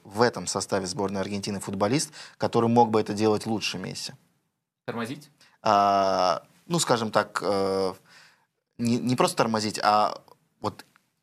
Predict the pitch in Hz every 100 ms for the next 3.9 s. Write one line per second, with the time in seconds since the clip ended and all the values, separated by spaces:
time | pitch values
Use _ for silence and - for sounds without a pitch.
0 | _ 139 175 160 - 131 120 117 117 113
1 | 101 104 104 101 98 - _ _ _ _
2 | _ _ _ _ _ _ 131 123 113 104
3 | 107 123 120 - 95 92 110 101